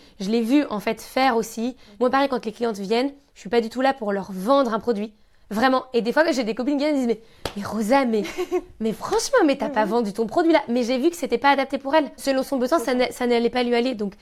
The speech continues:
Speaker 1: ça sert à rien de, de, de, d'essayer de vendre le produit, tu vois. Mais pour moi, c'est vraiment un métier passion. Et, euh, on s'adapte en fonction des clientes. Et voilà, un peu le côté aussi espagnol où, tu vois, on aime parler,
Speaker 2: C'est ça.
Speaker 1: on
Speaker 2: Et
Speaker 1: aime,
Speaker 2: puis,
Speaker 1: euh,
Speaker 2: la petite formation
Speaker 1: partager.
Speaker 2: communication marketing qui vient aussi un petit peu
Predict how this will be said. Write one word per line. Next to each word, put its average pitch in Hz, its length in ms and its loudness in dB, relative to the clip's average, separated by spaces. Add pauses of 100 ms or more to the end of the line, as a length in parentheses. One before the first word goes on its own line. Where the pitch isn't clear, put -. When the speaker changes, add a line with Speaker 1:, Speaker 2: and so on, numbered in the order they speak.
(180)
Speaker 1:
ça - 120 -8
sert 220 220 -2
à 220 60 2
rien 254 200 0
de, 202 280 -4
de, 190 200 -8
de, 185 120 -12
d'essayer 208 400 -6
de 196 80 -6
vendre 226 160 -2
le 214 80 -2
produit, 247 240 -2
tu 277 140 -10
vois. 220 100 -6 (460)
Mais 233 80 2
pour 247 160 0
moi, 311 80 4
c'est 320 160 -4
vraiment 247 280 0
un 277 40 2
métier 233 260 -2
passion. 240 440 -6 (140)
Et, 226 260 0
euh, 208 260 -2
on 220 100 -6
s'adapte 262 320 0
en 233 60 -2
fonction 233 260 -8
des 214 100 -2
clientes. 220 520 -6 (380)
Et 214 100 -2
voilà, 220 300 2
un 196 80 -4
peu 233 100 -4
le 226 60 -2
côté 233 260 -4
aussi 220 320 -6
espagnol 214 640 -2
où, 196 200 -6
tu - 140 -18
vois, 214 80 -8
on 196 60 -6
aime 196 160 -6
parler, 233 480 2
Speaker 2:
C'est 240 60 4
ça. 226 60 -2 (440)
Speaker 1:
on 240 160 -2
Speaker 2:
Et 247 40 2
Speaker 1:
aime, 254 260 4
Speaker 2:
puis, 247 40 2
Speaker 1:
euh, 226 400 2
Speaker 2:
la 254 120 -4
petite 294 240 -4
formation 294 280 0
Speaker 1:
partager. 254 520 4
Speaker 2:
communication 311 500 -2
marketing 311 520 -4
qui 302 140 -2
vient 285 220 -2
aussi 285 320 -4
un 277 160 -2
petit 277 160 -8
peu 277 220 -4